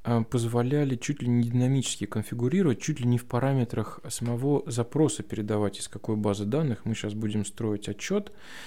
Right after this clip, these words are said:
Это делалось на случай, когда, э, в каком-то, в, в, в, в каких-то случаях нам нужно было либо получить прям совсем актуальные данные, либо просто реплика была поломанная,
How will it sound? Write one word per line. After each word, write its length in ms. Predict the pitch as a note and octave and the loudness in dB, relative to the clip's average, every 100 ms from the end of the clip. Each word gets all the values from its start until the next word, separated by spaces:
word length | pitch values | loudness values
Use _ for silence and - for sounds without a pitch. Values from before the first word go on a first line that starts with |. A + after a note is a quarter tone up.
| - | -6
Это 280 | - A#2 A#2+ | -2 4 4
делалось 460 | A2+ A#2+ B2 A2 A2+ | 6 4 4 4 2
на 100 | A2 | 0
случай, 400 | - B2+ - A2 | 0 -2 -2 -2
когда, 580 | G#2+ A2 A2 G#2+ G#2 - | -2 2 4 4 4 0
э, 280 | - - B2+ | -6 -8 -8
в 100 | A#2+ | -10
каком-то, 880 | - - A2+ G#2+ - G#2 G#2 - - A#2 - | -10 -2 2 2 0 0 0 -2 -6 -10 -10
в, 260 | - A#2 | -10 -10
в, 160 | - F#2 | -10 -10
в, 140 | - | -10
в 100 | - | -8
каких-то 400 | - A2 A#2+ - | -6 -4 -4 -4
случаях 480 | - B2 A#2 - - - - - - | -2 -2 -2 -2 -2 -6 -16 -12 4
нам 180 | A#2 A#2+ | 6 8
нужно 220 | A2 A2 | 6 4
было 240 | A2 A2 | 4 2
либо 240 | G#2+ A#2+ A2 | 2 0 -2
получить 380 | - A2+ A#2 | -2 -4 -4
прям 200 | - G#2+ | -4 -4
совсем 400 | G2+ G#2 - F#3+ | -2 -4 2 4
актуальные 480 | E3 - G#2+ F#2+ F#2 | 4 2 0 2 0
данные, 380 | F#2 F#2+ F#2 F#2 | -2 -2 -2 -2
либо 160 | A#2 C3 | -2 2
просто 320 | C#3 - G#2+ | 0 2 4
реплика 400 | B2 B2 - F2+ | 4 2 -4 -4
была 220 | F#2 F#2 | -2 -2
поломанная, 680 | - G2+ D3 F#3+ C3 A#2 A#2 | -2 2 6 8 8 4 2